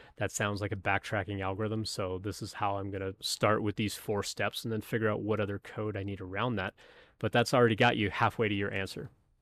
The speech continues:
is just understanding what that high-level strategy is. So m-, if, if you've got the brain power to memorize code,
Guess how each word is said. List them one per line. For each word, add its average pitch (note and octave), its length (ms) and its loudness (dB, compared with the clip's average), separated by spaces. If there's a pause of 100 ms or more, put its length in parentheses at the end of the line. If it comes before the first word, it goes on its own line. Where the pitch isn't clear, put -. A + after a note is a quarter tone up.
(160)
is F#2 140 -4
just A2+ 240 2
understanding G#2+ 500 2
what G2 120 -2
that F#2+ 180 -2
high-level G2+ 400 0
strategy F#2+ 520 -6
is. F#2 240 -10 (540)
So G#2+ 400 4 (420)
m-, G#2 220 -2 (180)
if, A2 220 4 (100)
if A#2 140 4
you've A#2 180 2
got C#3 220 6
the B2 160 8
brain A2+ 560 4
power A2 340 6
to G2+ 80 2
memorize G#2+ 800 4 (100)
code, A2 580 0